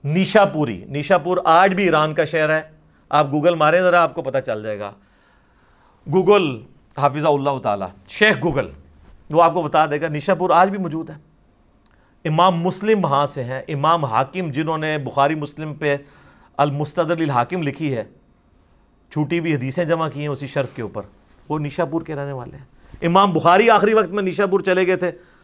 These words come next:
वो तो फिर वहाँ पे खल्के कुरान वाला एक मसला हुआ जो मैंने पिछली दफ़ा आपको बताया था, उनको निकलना पड़ा। तो वो गढ़ था इल्म का,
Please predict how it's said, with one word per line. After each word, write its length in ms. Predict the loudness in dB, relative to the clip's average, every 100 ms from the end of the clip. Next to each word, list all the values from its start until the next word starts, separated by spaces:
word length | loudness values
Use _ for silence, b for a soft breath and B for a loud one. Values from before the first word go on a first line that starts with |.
| b
वो 140 | -2 0
तो 120 | 2
फिर 180 | 2 2
वहाँ 180 | 2
पे 140 | 2 0
खल्के 260 | -2 -4
कुरान 280 | -4 0 0
वाला 160 | 0 -2
एक 100 | 0
मसला 300 | -4 0 2
हुआ 180 | 2 0
जो 140 | -2
मैंने 240 | -2 -2
पिछली 340 | -4 -8 -8 -4
दफ़ा 160 | -2
आपको 180 | -2 -4
बताया 320 | -8 -4 -4
था, 160 | -4 -6
उनको 200 | -6 -6
निकलना 360 | -6 -6 -6 -8
पड़ा। 220 | -10 -12 -18 b b b b _
तो 60 | 0
वो 480 | 4 6 4 0 -16 _ _ _ _ _ -18
गढ़ 360 | 4 6 6
था 200 | 6 2
इल्म 280 | 2 -2 -6
का, 180 | -10 -20